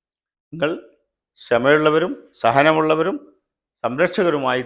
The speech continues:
തീരുമ്പോൾ നിങ്ങൾക്ക് ഉണ്ടാകുന്ന സൂക്ഷ്മത ഉണ്ടാകും കഴിഞ്ഞാൽ നിങ്ങൾക്ക് തരാൻ പോകുന്നത് ലഅല്ലക്കും തുഫ്ലിഹൂൻ,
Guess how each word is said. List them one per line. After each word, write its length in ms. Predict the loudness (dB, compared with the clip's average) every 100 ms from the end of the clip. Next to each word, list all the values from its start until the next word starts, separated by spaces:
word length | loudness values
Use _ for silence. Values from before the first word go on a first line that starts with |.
| -4
തീരുമ്പോൾ 540 | -6 -4 -2 -2 -4
നിങ്ങൾക്ക് 340 | -10 -10 -8 -10
ഉണ്ടാകുന്ന 340 | -4 -2 -2
സൂക്ഷ്മത 560 | -6 -12 -12 -8 -2 -2
ഉണ്ടാകും 440 | -2 0 0 -2 -8 _ -6
കഴിഞ്ഞാൽ 380 | -4 -2 -2 -2 -6 _ -12
നിങ്ങൾക്ക് 260 | -6 -4
തരാൻ 260 | -2 -2 -2
പോകുന്നത് 400 | -4 -6 -6 -8 _ _ _ _ _ _ -10
ലഅല്ലക്കും 920 | -6 -4 -4 -6 -6 -12 -12 -14 -18 -14
തുഫ്ലിഹൂൻ, 760 | -14 -8 -8 -6 -8 -6 -10 -12